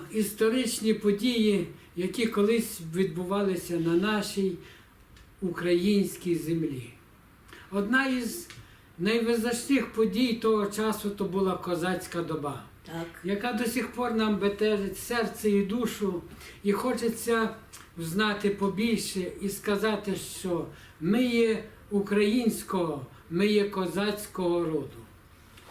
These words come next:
Speaker 1: По-, вивчаючи історичні факти, ми знову звертаємося до історичної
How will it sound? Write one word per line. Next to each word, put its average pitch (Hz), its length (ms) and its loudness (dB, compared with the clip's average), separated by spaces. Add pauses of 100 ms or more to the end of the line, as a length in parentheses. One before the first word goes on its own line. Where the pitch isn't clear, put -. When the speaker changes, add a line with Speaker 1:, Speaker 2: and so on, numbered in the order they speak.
(400)
Speaker 1:
По-, 240 920 0
вивчаючи 254 680 0
історичні 240 640 -2
факти, 233 640 0 (480)
ми 226 160 2
знову 247 280 2
звертаємося 226 760 0
до 220 220 4
історичної 233 1120 2